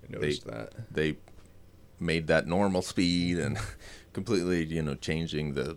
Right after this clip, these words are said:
Speaker 2: rhythm of things. And so that's the version that most people have seen.
Speaker 1: Hmm.
Speaker 2: And this, the version that we watched is the first, is, it's the U K Blu-ray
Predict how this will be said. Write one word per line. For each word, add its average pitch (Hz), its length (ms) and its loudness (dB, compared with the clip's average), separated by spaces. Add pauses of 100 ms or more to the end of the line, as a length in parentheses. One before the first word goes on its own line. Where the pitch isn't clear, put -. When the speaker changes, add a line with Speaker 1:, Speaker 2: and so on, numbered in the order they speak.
Speaker 2:
rhythm 76 380 0
of 73 120 -6
things. 69 500 -6
And - 160 -12 (680)
so 78 220 -2
that's 98 260 4
the 87 80 -8
version 80 320 0
that 64 100 -2
most 69 260 -2
people 71 240 -6
have - 180 -10
seen. 69 280 -6 (760)
Speaker 1:
Hmm. 120 60 -4 (160)
Speaker 2:
And 71 300 -6 (1900)
this, 104 580 2
the 113 120 0
version 151 320 4
that 110 100 4
we 160 140 4
watched 87 380 0
is 82 160 -6
the 80 140 -2
first, - 680 -4
is, - 240 -6
it's - 340 -10
the 82 220 -2
U 90 180 -2
K 92 300 0
Blu-ray 76 680 -4